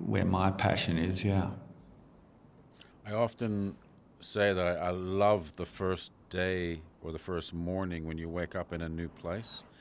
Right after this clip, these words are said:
Speaker 2: whether it's a hotel, whether it's a tent,
Speaker 1: <laughs> Yeah.
Speaker 2: whether it's, you know, a, a new home.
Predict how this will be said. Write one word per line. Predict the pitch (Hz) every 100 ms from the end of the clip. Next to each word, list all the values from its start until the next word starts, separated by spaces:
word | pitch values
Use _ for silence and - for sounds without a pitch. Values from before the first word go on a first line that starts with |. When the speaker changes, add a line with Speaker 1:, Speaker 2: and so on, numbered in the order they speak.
| - - -
Speaker 2:
whether | 120 113
it's | 98
a | 98
hotel, | 101 - 98 92 95
whether | 87 92 87
it's | 87
a |
tent, | - - 95 92 110
Speaker 1:
<laughs> |
Yeah. | 123
Speaker 2:
whether | 156 123 85
it's, | - - - - - - -
you | 117
know, | 98 98 -
a, | 113 95
a | 101
new | 107 98
home. | 104 101 90 78